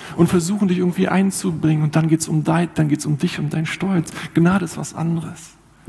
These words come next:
Gnade ist zu sagen, „Jesus, du hast recht.“ Aber deine Gnade darf ich feiern. Und allein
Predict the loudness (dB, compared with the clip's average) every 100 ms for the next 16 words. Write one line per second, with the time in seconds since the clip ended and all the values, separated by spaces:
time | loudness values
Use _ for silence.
0 | -20 _ _ _ -20 -4 -2 0 -2 -4
1 | -4 0 2 0 -2 -8 -8 -8 -10 -10
2 | -10 -12 -14 -16 -16 -20 _ _ -20 -20
3 | -20 _ _ -20 _ 0 2 2 0 -2
4 | 0 0 0 -2 -6 -6 -12 -8 -6 -4
5 | -4 -6 -10 -14 -20 -20 _ -20 -20 -20
6 | -20 -20 -20 -20 -20 -20 -20 -20 -20 -20
7 | -20 -20 -20 -20 -20 -20 -20 -20 -20 -20
8 | -12 -12 -8 0 4 4 4 2 0 -2